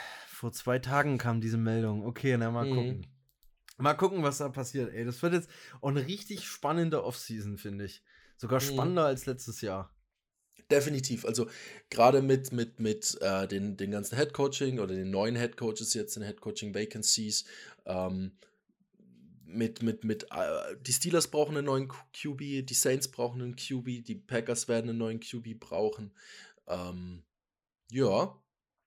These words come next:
Speaker 2: nicht uninteressant.
Speaker 1: Das wird
Speaker 2: Wenn jetzt,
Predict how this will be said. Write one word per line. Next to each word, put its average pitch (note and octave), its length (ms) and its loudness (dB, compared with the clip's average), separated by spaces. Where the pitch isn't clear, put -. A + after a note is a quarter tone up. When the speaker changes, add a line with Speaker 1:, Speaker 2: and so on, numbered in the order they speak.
Speaker 2:
nicht C3+ 300 -8
uninteressant. A2+ 920 -4
Speaker 1:
Das G#2+ 240 -12
wird B2+ 120 -2
Speaker 2:
Wenn G2+ 60 0
jetzt, G#2 160 0